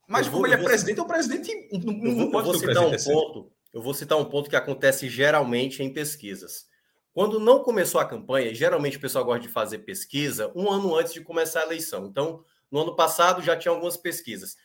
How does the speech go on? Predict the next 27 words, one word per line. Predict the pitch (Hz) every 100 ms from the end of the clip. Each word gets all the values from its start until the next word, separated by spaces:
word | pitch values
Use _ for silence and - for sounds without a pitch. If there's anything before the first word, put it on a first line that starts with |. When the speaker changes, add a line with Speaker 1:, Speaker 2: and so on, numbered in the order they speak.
| _ -
Speaker 2:
Se | -
você | 226 226
olhar | 208 143 - -
toda | 254 269
pesquisa | 262 165 - - 131 110 98 95
que | - 139
é |
um | 196 190
ano | 190 165 143
antes | 160 156 -
do | -
pleito, | - 147 139
que | - 143
nem | 180
as | 226 -
candidaturas | 185 170 151 127 131 123 117
ainda | 117 107
saíram, | - 113 147 147 - _ _ _
só | -
tem | 175
ali | 185
uma | 175
noção | 165 139 175
de | 151
quem | 139 170 170
vai | 131 117
ser, | - 165 156 -